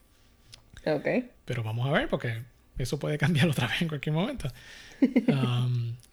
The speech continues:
Speaker 2: si se da, pues allí voy a estar. Yo estoy bastante paranoico con, con esta cosa. Yo no salgo sin máscara, ni, ni, ni con el baklava, ni nada de esa cosa. Em, <laughs> y en, en, en, en, en Gainesville, el,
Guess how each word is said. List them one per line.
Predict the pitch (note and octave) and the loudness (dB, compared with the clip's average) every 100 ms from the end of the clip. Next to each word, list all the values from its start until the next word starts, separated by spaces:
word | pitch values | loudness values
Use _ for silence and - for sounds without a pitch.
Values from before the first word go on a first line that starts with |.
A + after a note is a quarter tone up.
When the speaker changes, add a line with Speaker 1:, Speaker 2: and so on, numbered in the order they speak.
| - | -16
Speaker 2:
si | - D3 | -2 0
se | D3 | 4
da, | D3+ F3+ G#3 | 8 10 10
pues | G3+ D3+ | 8 6
allí | D3+ D3+ | 6 4
voy | E3 F3+ | 6 4
a | |
estar. | F3+ D#3 F#3+ | 4 2 4
Yo | F3 | 2
estoy | D3 - E3+ F3+ | 0 2 2 2
bastante | E3+ D#3 D#3+ D#3 E3 E3+ | 2 0 2 2 4 4
paranoico | E3+ E3 D#3+ D3+ E3 E3 | 4 4 4 4 4 4
con, | D3+ D3 C#3 | 2 0 0
con | C#3+ | 0
esta | D3 D#3+ D#3+ | 0 0 2
cosa. | F#3 F3+ E3+ | 2 4 2
Yo | D3 C#3+ D3 | 2 2 2
no | D3 C#3+ | 0 0
salgo | D#3 D#3+ D3+ | 2 4 4
sin | C#3+ C#3+ | 2 4
máscara, | F3+ F#3 E3 D#3+ D#3 | 4 2 2 2 2
ni, | D3 C#3 C3+ C3 - - - - - - - | 2 0 -2 -4 -10 -10 -8 -8 -6 -4 2
ni, | C#3+ C#3+ | 2 2
ni | C#3+ C#3+ | 0 0
con | D3 C#3+ C#3+ | 0 0 0
el | C#3 | 0
baklava, | C3 C#3 C#3+ D3 C#3+ F3 F3+ | 0 0 2 4 6 8 6
ni | E3 | 6
nada | D#3 | 4
de | D#3 | 2
esa | |
cosa. | F3 G#3 F#3+ E3+ - - - | 2 4 4 2 -4 -12 -4
Em, | D3+ C#3+ C3+ C3 B2+ B2 F4 A#3+ - D4 - C3 G#2+ D3 | 0 2 2 0 0 -2 0 0 0 -8 -4 -2 2 0
<laughs> | B2+ - - - - - - - | 0 -12 -20 -20 -20 -20 -20 -6
y | C3 B2+ B2+ B2 - - | 0 2 2 0 -2 4
en, | F#3+ F#3 | 4 6
en, | F3+ E3+ | 2 4
en, | E3+ D#3+ D#3 | 4 4 4
en, | D#3+ D#3 F3 | 2 2 4
en | E3 | 4
Gainesville, | D#3+ F#3 F#3+ A#3+ A#3+ A#3 A3 - | 6 6 4 4 2 2 0 0
el, | E3+ D#3 D3 C#3+ D3 | 2 2 2 0 -2